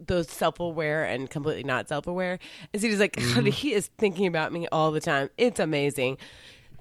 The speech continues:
Speaker 1: Luke is literally thinking about him almost constantly, and he thinks that he's not, but by thinking he's not, he's constantly thinking about him. So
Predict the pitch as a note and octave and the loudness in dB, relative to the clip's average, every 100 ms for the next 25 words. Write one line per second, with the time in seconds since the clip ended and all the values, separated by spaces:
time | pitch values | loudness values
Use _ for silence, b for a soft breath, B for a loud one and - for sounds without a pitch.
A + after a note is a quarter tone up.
0 | - - B3 D#4+ F4+ D#4+ C#4+ B3 B3+ C4 | -16 -4 2 4 4 4 6 8 10 10
1 | B3 A#3+ G#3 E3+ G#3 F#3 F#3 G3 F#3 E3 | 8 6 2 2 8 10 10 8 6 6
2 | E3+ D3+ D3 D#3 A#2 - D#3 D#3+ D3+ D#3 | 6 2 0 -2 -2 -4 -2 0 4 4
3 | F#3 G#3 G#3 F#3+ G#3+ A3 G#3 G3+ D#3 A#3 | 4 2 2 2 4 2 2 0 4 6
4 | A3+ - A3+ G3+ G3 F#3 B3 A#3+ G3+ F3+ | 6 4 4 6 8 8 6 2 0 -2
5 | G3 D#3+ G#3 F#3 F3 D#3 E3 - A3 A3 | -4 0 2 2 0 -8 -12 -8 0 2
6 | G#3 - - D3 D3 E3 B2+ G2+ G#2+ - | 2 -4 -2 -4 -2 -4 -4 -8 -8 -8
7 | - - C#3 - E3 D#3+ D3+ | -8 -8 -8 0 4 6 4